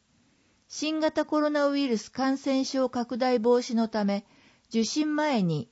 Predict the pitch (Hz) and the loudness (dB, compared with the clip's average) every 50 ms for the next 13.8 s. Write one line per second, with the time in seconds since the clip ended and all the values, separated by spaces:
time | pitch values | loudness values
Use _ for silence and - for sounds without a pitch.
0 | _ - 220 220 277 285 294 302 - - - - 254 233 208 175 165 156 151 143 | _ -2 0 0 2 2 0 0 -2 -8 -8 -4 -2 0 2 2 0 0 -2 -4
1 | - _ - 202 220 247 262 262 269 262 262 233 247 240 - 247 240 - 277 277 | -8 _ -4 0 2 4 4 2 2 0 0 0 -2 -2 -2 -4 -4 -4 -4 -4
2 | 285 285 285 277 269 269 262 254 254 247 247 240 - - - 185 185 185 - 202 | -2 -2 -2 -2 -2 0 0 0 0 0 0 -2 -2 -6 -6 -6 -6 -6 -4 -2
3 | 185 180 170 - - 180 - 160 156 151 156 - - 160 143 - - - _ _ | -2 -2 -2 -2 -6 -8 -6 -6 -6 -6 -6 -8 -8 -8 -8 -8 -10 -12 _ _
4 | _ _ _ _ _ _ _ _ _ _ _ _ _ _ _ _ _ - 233 240 | _ _ _ _ _ _ _ _ _ _ _ _ _ _ _ _ _ 2 4 4
5 | 240 240 233 233 226 214 214 208 - - 190 180 - - _ _ _ _ _ _ | 6 6 6 6 6 6 4 2 0 -2 -2 -2 -2 -6 _ _ _ _ _ _
6 | _ - 226 220 - 302 302 302 294 285 285 277 277 269 - 262 254 254 247 240 | _ -8 -6 -4 -2 0 0 0 0 0 0 0 0 0 -2 -4 -4 -2 -2 -2
7 | - 233 226 - - _ - 240 226 226 294 285 302 302 302 302 285 294 285 285 | -2 -4 -4 -4 -6 _ -6 -6 -4 -4 -4 -4 -4 -4 -6 -6 -4 -2 -2 -2
8 | 285 277 - 277 277 277 277 277 247 247 269 254 254 247 247 247 247 240 - 180 | -2 -4 -2 0 0 2 2 0 -2 -2 -2 0 0 0 0 -2 -2 -4 -4 -4
9 | 156 139 139 135 - - _ _ _ _ _ _ _ _ - 208 214 220 214 208 | -4 -4 -4 -6 -8 -10 _ _ _ _ _ _ _ _ -2 0 2 4 4 4
10 | 202 196 185 175 - - _ _ - 202 254 285 294 294 302 302 294 269 220 175 | 2 2 0 0 -2 -6 _ _ -4 0 2 2 2 2 2 2 2 2 0 0
11 | 151 147 156 156 - _ _ - - 269 285 302 294 285 302 311 302 - 233 196 | 0 0 -2 -4 -6 _ _ -14 -8 -6 -4 -4 -4 -4 -4 -6 -4 -4 -2 0
12 | 208 214 214 202 175 160 151 143 131 - - - - 277 277 277 294 277 285 277 | 0 0 0 0 0 -2 -2 -2 -4 -6 -8 -10 -8 -4 -4 -2 -2 -2 -4 -6
13 | 277 - - - - 175 175 170 - - 180 160 151 117 - | -8 -10 -12 -8 -6 -6 -6 -6 -6 -6 -6 -6 -6 -6 -8